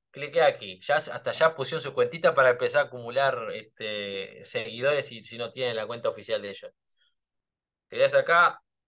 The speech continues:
crece, quiere ser más. Estas son las plataformas que oficialmente ellos te-, con las que trabajan. Miren que acá dice "Coming soon", servicios pronto por venir, porque están estructurando detrás el motor Huesca Coin, cómo, cómo es todo el sistema con Huesca Coin.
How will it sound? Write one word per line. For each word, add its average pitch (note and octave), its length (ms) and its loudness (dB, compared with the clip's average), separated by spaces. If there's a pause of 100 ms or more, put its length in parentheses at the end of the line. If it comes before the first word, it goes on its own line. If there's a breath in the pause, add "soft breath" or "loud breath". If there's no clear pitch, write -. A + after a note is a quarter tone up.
(120)
crece, C#3+ 380 -10
quiere D3+ 200 -6
ser C3 220 0
más. D#3 220 2
Estas F3 160 0
son E3 100 0
las D3 80 2
plataformas D3 540 -2
que C#3+ 100 -6
oficialmente D3+ 640 -2
ellos C3 220 -8
te-, B2 100 -6
con B2 140 2
las A#2 80 0
que B2+ 100 -4
trabajan. D3+ 580 4 (200 soft breath)
Miren D3+ 180 -2
que C#3 80 0
acá C#3+ 40 6
dice C#3+ 180 0
"Coming C#3+ 320 0
soon", D#3+ 260 -2
servicios C#3 420 -2 (140)
pronto C#3 320 -2
por B2 160 2
venir, C#3+ 240 2
porque C#3+ 180 -4
están D#3+ 180 2
estructurando D3+ 760 0
detrás D#3+ 640 0 (380)
el C3 160 2
motor D3 520 2 (100)
Huesca B2 340 -2
Coin, G#2+ 260 -2
cómo, C3 380 -2
cómo C#3+ 180 -2
es - 80 -6
todo C#3 120 0
el C3 80 -4
sistema C3 300 -2
con A#2 100 -10
Huesca A2+ 260 -6
Coin. G#2+ 160 -10